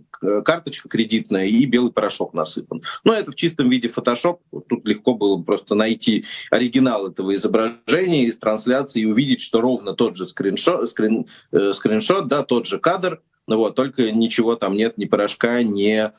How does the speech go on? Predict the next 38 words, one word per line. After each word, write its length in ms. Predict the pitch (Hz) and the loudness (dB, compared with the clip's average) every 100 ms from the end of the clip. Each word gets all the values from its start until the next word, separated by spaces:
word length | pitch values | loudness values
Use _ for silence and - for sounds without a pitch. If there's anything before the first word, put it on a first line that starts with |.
| _ _ | _ _
э, 220 | - 95 95 | -2 -2 0
карточки. 480 | 107 90 80 - | -2 -4 -14 -14
То 100 | - | -6
есть 140 | 76 - | -2 0
это 120 | 143 | -2
просто 320 | - 123 - | -2 -2 -4
туда 380 | - 95 104 107 | -6 0 2 2
в 80 | 101 | -2
фотошопе 760 | - 95 92 110 107 95 90 90 | -4 -2 0 0 0 0 0 0
вмонтировали. 1120 | 76 - - 117 107 104 - 87 82 78 - - - - - - | -2 -2 2 4 2 0 0 0 0 -4 -6 -8 -14 -14 0 4
Ну, 180 | 170 147 | 4 2
а 120 | 135 | 0
третий 320 | 175 202 - | 0 -2 -2
случай 320 | 160 175 160 | -2 0 0
был, 180 | 131 170 | 0 0
когда 300 | 151 113 135 | 0 -2 0
вроде 220 | 135 135 | 0 0
даже 200 | 131 127 | 0 -2
голосом 540 | 113 139 143 113 - 87 | 0 0 2 -2 -6 -4
Зеленский 480 | 104 110 95 - | 0 0 -2 -6
признаётся, 800 | 85 95 98 104 139 208 - 135 - - - - | -4 -2 0 2 2 0 -2 -4 -6 -20 -20 -4
э, 240 | - 110 110 | 0 0 2
его 220 | 123 131 | 2 2
там 200 | 110 107 | 0 -4
спрашивают, 760 | - 127 120 - 98 98 90 - - | -2 -2 -2 -2 0 0 -2 -6 -2
как 260 | 117 98 | -2 -2
бы, 120 | 87 | -4
да, 180 | 85 156 | -2 0
ролик 320 | 123 117 92 | 0 0 -2
ходит, 380 | - 107 90 90 | -2 -2 0 -2
что, 360 | - - 101 98 - - - | -2 0 0 -2 -8 -18 -6
э, 340 | - 101 101 | 0 0 0
действительно 600 | 98 107 139 135 113 110 | -2 -2 0 0 0 2
ли 80 | 110 | 2
вы 160 | 107 113 | 2 0
потребляете, 1040 | - 110 107 113 104 98 - 95 90 87 | 0 -2 2 0 0 -2 -2 0 2 0
значит, 340 | 82 87 - - | 0 -4 -4 -2
кокаин, 560 | 104 - 113 196 240 | 0 2 2 4 2